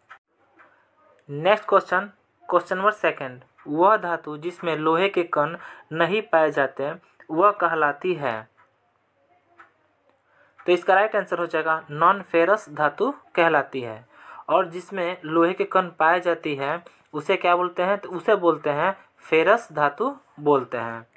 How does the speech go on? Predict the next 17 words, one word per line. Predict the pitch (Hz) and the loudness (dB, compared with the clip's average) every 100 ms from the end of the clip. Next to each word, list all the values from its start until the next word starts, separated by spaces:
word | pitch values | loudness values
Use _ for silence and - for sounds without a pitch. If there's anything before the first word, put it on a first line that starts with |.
| _ _ _ _ _ _ _ _ _ | _ _ _ _ _ _ _ _ _
नेक्स्ट | 143 151 185 202 - | -10 0 0 0 0
क्वेश्चन, | 196 - 180 190 - _ - _ _ - | 0 0 -4 -4 -10 _ -20 _ _ -12
क्वेश्चन | - 185 - | -2 -2 0
नंबर | 220 226 | 0 0
थर्ड, | 220 165 143 120 - _ _ _ _ _ | 0 0 0 0 -8 _ _ _ _ _
सबसे | - 190 - 233 | 2 2 2 -4
भारी | 190 156 160 180 | -4 0 0 0
धातु | 180 160 147 135 131 143 - | -2 -4 -4 -8 -8 -12 -2
कौन | 190 202 185 | 4 4 2
सी | - 151 | -6 -4
है? | 131 110 113 _ _ _ _ _ _ _ _ _ _ _ _ _ _ _ _ _ _ - _ _ _ _ | -4 -6 -8 _ _ _ _ _ _ _ _ _ _ _ _ _ _ _ _ _ _ -20 _ _ _ _
तो | 196 | -2
इसका | 196 - | 0 2
राइट | 196 208 214 | 4 4 0
आंसर | 202 185 175 | -4 -2 -4
हो | |
जाएगा | 156 143 135 135 | -2 -4 -4 -8